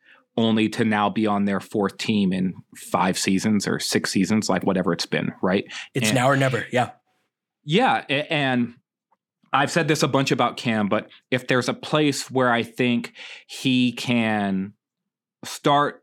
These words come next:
Speaker 1: to have it come together, it's on a team where LeBron James plays and where Anthony
Speaker 2: Yes.
Speaker 1: Davis plays,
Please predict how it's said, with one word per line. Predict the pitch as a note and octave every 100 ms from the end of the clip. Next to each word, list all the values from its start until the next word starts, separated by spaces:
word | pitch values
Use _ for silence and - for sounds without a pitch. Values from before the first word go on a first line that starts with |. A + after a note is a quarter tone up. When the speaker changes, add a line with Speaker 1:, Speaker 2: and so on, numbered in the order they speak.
| _
Speaker 1:
to | - B2
have | G#2+ B2 A#2+
it | A#2+ -
come | - B2 A#2 G#2
together, | A#2+ A2+ A#2 A2 G2+ G2+
it's | - G#2 - - -
on | G#2 G#2+
a | G2+
team | - G2 G2+ G2 F#2+ F#2 _ _ _ _ -
where | G2 G#2 G2 F2+ F#2
LeBron | - F#2+ G2 G#2+ F#2+
James | G2+ G2+ -
plays | G#2 G2 F#2 F2
and | - F#2
where | F2+
Anthony | G2+ F#2+ -
Speaker 2:
Yes. | G2+ G2
Speaker 1:
Davis | F#2 F#2
plays, | - G2 F#2 F2